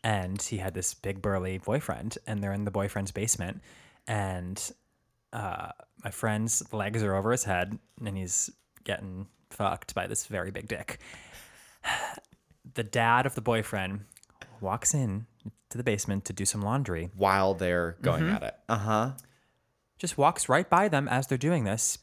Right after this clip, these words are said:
Speaker 1: ignores them, and they both
Speaker 2: <laughs>
Speaker 1: freeze, like, like you would.
Speaker 2: I'm sweating. That sounds so, that's, like, that's the worst
Speaker 1: Mm-hmm.
Speaker 2: nightmare situation.
Speaker 1: Changes the laundry,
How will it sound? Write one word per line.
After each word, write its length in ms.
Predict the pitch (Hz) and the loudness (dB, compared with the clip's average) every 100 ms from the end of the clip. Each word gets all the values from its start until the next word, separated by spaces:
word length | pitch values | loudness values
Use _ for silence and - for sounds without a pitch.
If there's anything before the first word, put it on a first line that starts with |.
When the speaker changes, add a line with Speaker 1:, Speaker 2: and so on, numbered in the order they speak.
| - | -8
Speaker 1:
ignores 380 | - 127 120 113 | -4 2 2 4
them, 280 | 110 101 139 - _ | 2 0 -2 -8 _
and 160 | 110 104 | -2 0
they 80 | 101 | 2
both 240 | 98 107 - | 2 2 0
Speaker 2:
<laughs> 240 | - - | -8 -16
Speaker 1:
freeze, 720 | - - 113 92 107 - - - - | -8 -2 0 0 4 6 4 2 -2
like, 240 | 90 - - - | 0 -2 -6 -4
like 260 | 107 107 | 0 2
you 100 | 127 | 4
would. 320 | 120 107 92 - - - | 6 6 4 -2 -10 -2
Speaker 2:
I'm 200 | 135 143 | 0 4
sweating. 520 | - 117 113 107 104 | 4 4 4 4 4
That 220 | 113 127 | 4 6
sounds 280 | - 135 123 | 4 4 6
so, 640 | - - 131 117 113 110 113 - - - _ | 8 8 8 8 6 4 0 -12 -20 -20 _
that's, 280 | 117 123 - | 4 4 6
like, 240 | 135 - | 2 0
that's 180 | 117 110 | -6 -2
the 260 | 104 117 120 | -2 2 4
worst 260 | 107 101 | 6 4
Speaker 1:
Mm-hmm. 40 | 127 | 4
Speaker 2:
nightmare 420 | 92 - 85 92 | 4 4 2 2
situation. 640 | - 92 90 87 90 90 - | -2 -2 0 0 -2 -4 -4
Speaker 1:
Changes 320 | - 113 131 | 0 2 2
the 100 | 151 | 4
laundry, 380 | 127 104 107 | 4 6 4